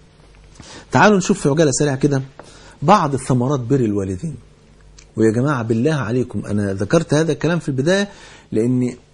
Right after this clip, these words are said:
حرام علينا إن احنا نضيع كل العبادات اللي احنا عملناها دي كلها بسبب عقوق الوالدين. وأنا ما دعاني الحديث هذا، في هذا الموضوع في هذه الليلة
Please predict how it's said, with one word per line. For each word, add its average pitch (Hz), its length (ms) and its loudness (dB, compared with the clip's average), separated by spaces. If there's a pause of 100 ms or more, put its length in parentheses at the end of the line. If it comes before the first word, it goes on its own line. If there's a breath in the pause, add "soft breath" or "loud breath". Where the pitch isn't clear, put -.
حرام 190 560 -2
علينا 156 320 -2
إن 156 140 -2
احنا 170 300 -2
نضيع 147 560 -2
كل 226 420 -2
العبادات 156 560 0
اللي 175 120 0
احنا 151 180 -4
عملناها 156 320 -2
دي 151 100 -6
كلها 180 380 -2 (340 loud breath)
بسبب 139 480 -2
عقوق 127 400 -4 (220)
الوالدين. 90 500 -4 (640)
وأنا 120 220 2
ما 151 180 0
دعاني 139 460 -2
الحديث 135 460 -2
هذا، 135 220 -2
في 131 140 -4
هذا 151 180 0
الموضوع 135 460 -2 (260 loud breath)
في 131 100 -2
هذه 127 220 2
الليلة 147 360 0